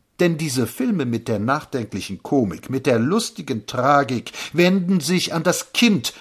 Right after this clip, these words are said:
im Menschen, an das, was wohl bei allen Völkern gleich geblieben ist,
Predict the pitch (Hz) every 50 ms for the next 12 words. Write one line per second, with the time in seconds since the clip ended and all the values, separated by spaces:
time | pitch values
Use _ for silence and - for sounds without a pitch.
0 | - _ _ - 143 139 135 139 147 139 135 120 - - 151 151 - - - -
1 | 202 220 180 233 233 220 - - - - - _ - 180 165 - - 170 170 151
2 | 160 156 - - 170 170 175 170 160 143 123 - 147 143 135 - 143 131 117 127
3 | 127 117 110 107 - - - 113 95 113 107 107 113 117 117 110 104 - - -